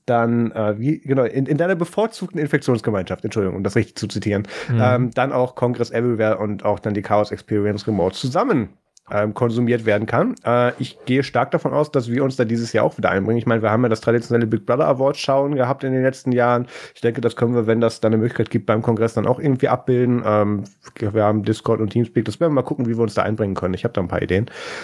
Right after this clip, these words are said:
Speaker 1: Ähm, und dann können wir darüber versuchen, so ein bisschen den Kongress abzubilden.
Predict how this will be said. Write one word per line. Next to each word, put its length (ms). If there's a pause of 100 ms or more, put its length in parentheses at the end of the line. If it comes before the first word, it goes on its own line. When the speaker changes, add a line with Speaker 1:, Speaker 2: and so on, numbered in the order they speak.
(100)
Speaker 1:
Ähm, 460 (840)
und 380
dann 140
können 200
wir 80
darüber 360
versuchen, 320
so 80
ein 60
bisschen 200
den 80
Kongress 300
abzubilden. 640